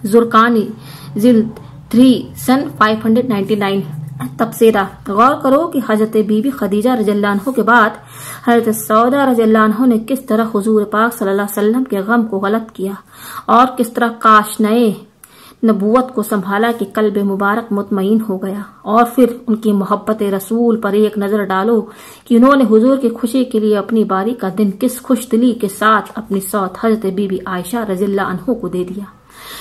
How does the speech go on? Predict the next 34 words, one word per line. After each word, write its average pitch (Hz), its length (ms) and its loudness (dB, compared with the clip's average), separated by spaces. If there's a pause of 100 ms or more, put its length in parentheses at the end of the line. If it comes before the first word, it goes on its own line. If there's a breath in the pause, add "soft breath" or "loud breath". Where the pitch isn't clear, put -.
(140 loud breath)
फिर 330 140 4
उनकी 302 260 2
फयाजी 226 600 2
और 214 140 4
सखावत 214 480 -2
को 220 140 2
भी 220 140 2
देखो 214 400 4
कि 233 100 0
दिरहमों 220 500 2
से 208 120 -4
भरे 220 280 0
हुए 202 220 0
थैले 214 320 -2
को 220 140 -4
चंद 240 400 2
मिनटों 202 360 0
में 202 140 0
फकीरों 214 460 0
व 190 100 -2
मिस्कीनों 214 520 -2
के 220 140 -6
दरमियान 196 540 0 (540 loud breath)
तकसीम 214 440 0
कर 196 240 -6
दिया 190 240 -4 (380 loud breath)
और 294 280 4
अपने 247 320 2
लिए 240 260 4 (140)
एक 247 220 4 (1900 soft breath)
दिरहम 262 420 4
भी 240 120 6
न 220 120 4
रखा। 208 320 -2